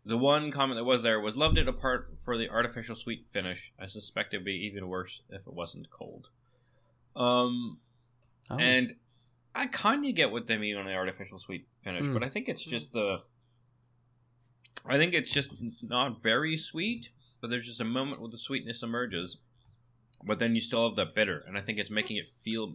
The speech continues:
Speaker 1: I can see why someone might have felt aspartame-y,
Speaker 2: Okay.
Speaker 1: but I think it's just two different tastes that are, like, congealing rather than blending.
Speaker 2: Mm. Mm. Fair,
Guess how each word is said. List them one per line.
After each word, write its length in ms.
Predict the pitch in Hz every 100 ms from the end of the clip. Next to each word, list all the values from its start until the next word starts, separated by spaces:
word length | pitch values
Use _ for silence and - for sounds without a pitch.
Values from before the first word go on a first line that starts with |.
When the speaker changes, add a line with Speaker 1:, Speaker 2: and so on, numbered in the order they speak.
| - -
Speaker 1:
I 60 |
can 160 | 98 117
see 140 | 151
why 100 | 139
someone 280 | 131 131 120
might 160 | 113 104
have 120 | 101
felt 260 | 110 104 -
aspartame-y, 720 | 98 - 117 - 143 156 170 _ _ - -
Speaker 2:
Okay. 220 | 110 95 -
Speaker 1:
but 100 | 117
I 60 | 127
think 160 | 180 190
it's 180 | -
just 400 | - - - _
two 140 | - 113
different 320 | 104 104 90
tastes 600 | - 95 - - - - -
that 160 | 90
are, 100 | 87
like, 300 | 82 80 - - _ _ _ _ _ _ -
congealing 640 | 107 95 90 92 80 76 73
rather 280 | 82 80
than 180 | 76 80
blending. 440 | 78 76 76 78 78 -
Speaker 2:
Mm. 180 | 95 82 _ _ -
Mm. 120 | - 90 -
Fair, 240 | - -